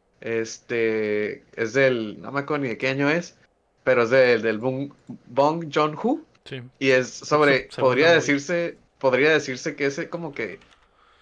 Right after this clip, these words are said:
Speaker 1: el, una película sobre el, uno de los primeros o el primer asesino como serial en Corea, que fue en un pueblito. Y entonces el, el actor mascota, como del Bong Joon-ho,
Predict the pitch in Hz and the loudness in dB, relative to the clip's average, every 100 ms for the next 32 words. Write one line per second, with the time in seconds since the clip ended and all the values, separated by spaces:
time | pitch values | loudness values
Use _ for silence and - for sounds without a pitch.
0 | _ _ _ _ _ _ - 123 123 123 | _ _ _ _ _ _ -6 2 4 4
1 | 120 113 - 135 160 147 135 165 160 165 | 2 -2 -2 -2 0 0 0 2 2 4
2 | 135 127 117 - _ _ _ - 131 165 | 4 4 0 -8 _ _ _ -6 0 2
3 | 151 - 123 110 113 151 175 165 135 117 | 0 0 -2 0 2 4 4 2 -4 -6
4 | 113 113 113 139 139 113 120 147 135 - | -6 -4 -4 -4 -6 -10 -8 -6 -8 -4
5 | 117 110 110 147 170 - 131 113 113 110 | -2 0 0 0 -4 -8 -10 -6 0 2
6 | 196 277 - _ _ _ - 135 - 123 | 2 0 -12 _ _ _ -8 -4 0 0
7 | 131 135 135 127 139 135 107 _ _ _ | 0 2 2 2 -2 -6 -10 _ _ _
8 | _ - 127 110 120 123 127 113 117 110 | _ -8 -6 -2 -2 0 -2 0 -2 0
9 | - 135 147 156 - 156 156 147 143 123 | 2 2 2 0 2 0 0 -4 -4 -8
10 | 104 110 107 123 131 139 139 190 196 | -6 -6 -6 -8 -2 0 0 -2 -4